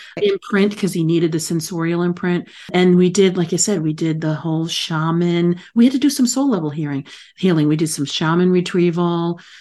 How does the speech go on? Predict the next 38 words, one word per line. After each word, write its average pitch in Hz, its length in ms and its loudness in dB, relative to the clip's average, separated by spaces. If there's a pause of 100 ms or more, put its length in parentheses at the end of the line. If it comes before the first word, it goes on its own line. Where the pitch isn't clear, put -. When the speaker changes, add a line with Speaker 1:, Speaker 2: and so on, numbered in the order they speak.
Speaker 2:
We 170 120 0
did 165 140 -2
some 160 180 -2
astrology. 185 1080 2 (240)
We 170 180 0
did 165 260 0
Speaker 1:
Mm-hmm. 196 180 0
Speaker 2:
some, 165 180 0 (200)
yeah, 202 80 2
we 170 120 4
did, 165 280 0
we 180 140 0
did 190 140 2
a 165 80 2
lot 160 400 0
of, 151 280 -4
we 202 100 -2
did 160 140 -4
some - 180 -6
chanting. 233 720 2
I 180 40 2
mean, 170 140 2
name 143 220 -2
it, - 220 -8
like, 175 220 -4
literally 151 460 -4 (380)
think 247 200 4
of 240 100 -2
something, 254 500 0
Rhonda, 233 320 4
and 147 120 0
we 143 100 -2
did - 180 -10
it. - 80 -16 (220)
Speaker 1:
You 196 200 -4
did 185 200 -2
it. 175 160 -8
Yeah. 180 280 -6